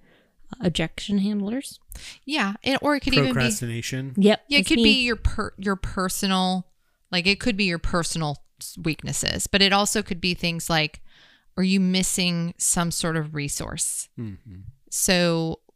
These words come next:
Speaker 1: weakness of, like, data or, uh, file keeping.
Speaker 2: Well, right. Like, or, like, do you have a database?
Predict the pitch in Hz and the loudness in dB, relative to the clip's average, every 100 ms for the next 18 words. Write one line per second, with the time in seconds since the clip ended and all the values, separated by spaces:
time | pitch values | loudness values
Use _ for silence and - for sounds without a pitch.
0 | _ _ _ _ _ _ _ - 202 190 | _ _ _ _ _ _ _ -6 -4 0
1 | 185 175 160 - - - - 185 - 196 | -2 -2 -6 -8 -10 -10 -12 -10 0 0
2 | 180 170 - 180 165 160 175 170 190 175 | 2 -4 -4 -4 -4 -4 -4 -2 -2 -2
3 | 180 - 196 202 180 - _ - - - | -4 -6 -6 -6 -8 -12 _ -16 -16 -16
4 | - 226 247 233 226 220 185 - 202 202 | -8 0 2 4 4 4 2 -2 0 2
5 | 196 180 - 190 190 180 160 185 240 - | 0 0 -2 0 2 0 0 0 -2 -8
6 | - - | -12 -12